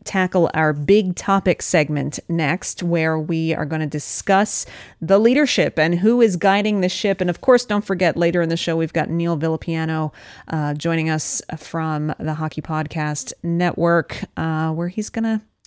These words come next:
tell us a tale about, uh, the, the trials and tribulations of being a Maple Leafs fan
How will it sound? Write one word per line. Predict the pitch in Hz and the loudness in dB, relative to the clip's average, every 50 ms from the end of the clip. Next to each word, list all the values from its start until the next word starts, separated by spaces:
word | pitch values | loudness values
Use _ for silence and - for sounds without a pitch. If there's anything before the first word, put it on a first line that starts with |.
| _ _ | _ _
tell | - - 240 262 | 0 2 4 4
us | 311 302 - | 4 4 2
a | 330 | -2
tale | - - 311 269 247 247 254 277 294 - - - _ | 2 4 4 6 8 8 6 6 4 0 -6 -10 _
about, | - 180 156 175 175 175 175 180 165 165 - - - | -4 -2 2 2 4 4 4 4 2 0 -2 -2 0
uh, | 170 165 160 160 160 | 2 2 2 2 0
the, | 147 160 170 165 - - | 0 0 0 0 -2 -4
the | - | -8
trials | - - - 214 214 214 208 202 | -6 0 4 4 6 6 6 4
and | 190 | 2
tribulations | - 233 202 208 190 196 196 196 - 175 180 | 0 0 0 2 2 2 2 2 2 4 4
of | 202 175 175 | 4 4 6
being | - 240 214 208 | 6 6 6 4
a | 190 | 4
Maple | 214 254 285 269 226 | 2 2 4 4 4
Leafs | 202 190 180 175 - - - | 6 6 4 4 2 0 -2
fan | - 196 185 185 190 208 | -2 0 2 2 0 0